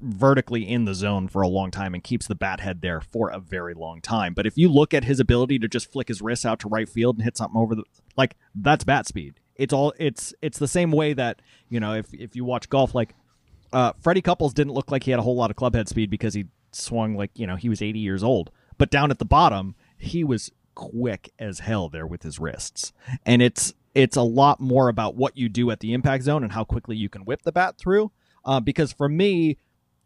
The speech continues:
I think that, uh, Sheffield had the, the, I mean,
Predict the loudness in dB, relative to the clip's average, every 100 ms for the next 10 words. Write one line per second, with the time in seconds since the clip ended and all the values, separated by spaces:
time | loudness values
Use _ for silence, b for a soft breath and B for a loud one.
0 | _ 0 0 0 -2 0 0 0 -2 -2
1 | -2 -2 -2 -2 -2 -2 -4 -6 -4 -2
2 | -2 -6 _ _ _ _ -20 -10 -4 -2
3 | -2 -6